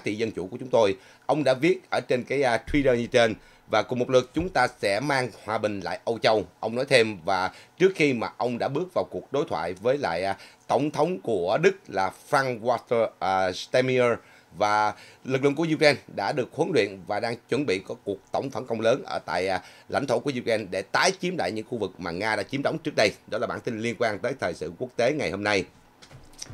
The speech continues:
Và cũng liên quan tới thời sự quốc tế ngày hôm nay, khối G seven và E U đang dự tính là sẽ ban cấm việc tái lập lại các ống dẫn khí đốt từ phía Nga. Bản tin mới nhất cho biết khối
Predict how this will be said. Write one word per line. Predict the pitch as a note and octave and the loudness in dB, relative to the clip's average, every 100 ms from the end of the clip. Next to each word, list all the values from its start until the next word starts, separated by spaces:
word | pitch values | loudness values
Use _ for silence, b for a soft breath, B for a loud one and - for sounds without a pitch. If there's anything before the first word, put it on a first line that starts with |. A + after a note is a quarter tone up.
| B B B B B B B | B B B B B B B
Và | - D#3 | 2 4
cũng | D#3+ G#3+ | 4 4
liên | A#3 A3 | 6 6
quan | G#3 G3 F#3 | 6 6 6
tới | G3+ G3+ | 4 6
thời | D#3 C3 | 4 4
sự | - B2+ C3 | 4 0 0
quốc | - - | -6 0
tế | E3 F3 | 6 6
ngày | G3 A#2+ | 6 4
hôm | C#3 | 4
nay, | D3 D3 | 4 2
khối | - E3+ G#3+ F#3+ - | 2 4 4 2 -2
G | G3+ F#3 | 0 0
seven | - F#3 D3+ E3 D3+ A2+ F2 | 2 4 6 4 4 -2 -6
và | G#2 A2 - - | 2 2 2 0
E | D#3+ C#3 D#3 | 0 4 4
U | C3 - - | 4 0 -4
đang | C#3 C#3+ | -2 0
dự | A#2 A2+ | -2 0
tính | C3+ F3 E3+ | 0 0 -2
là | G#2+ | -2
sẽ | - C#3 C#3 | 0 -4 -2
ban | C#3+ C3+ | -2 0
cấm | C3 B2 F#3 | -2 -4 -4
việc | A#2 G#2 - | -6 -8 -4
tái | B2+ F3 G#3 | 0 2 2
lập | B2 - | -2 -2
lại | F2+ F#2+ - | -4 -4 -4
các | D3+ _ | -8 _
ống | - G#2 F2+ D3+ | -8 -6 -4 0
dẫn | G2+ C3 | 0 -2
khí | - F3 | -4 2
đốt | E3+ F#3+ - | 4 4 4
từ | B2 G2+ - | 2 2 0
phía | D3 | 0
Nga. | D#3+ C3+ A2 - B B B B B | 4 4 4 -2 B B B B B
Bản | D3 | 0
tin | F3+ F#3 | 4 4
mới | F#3+ | 4
nhất | G#3+ | 4
cho | F#3+ | 4
biết | F#3 G3 | 4 2
khối | F3+ F#3+ | 2 0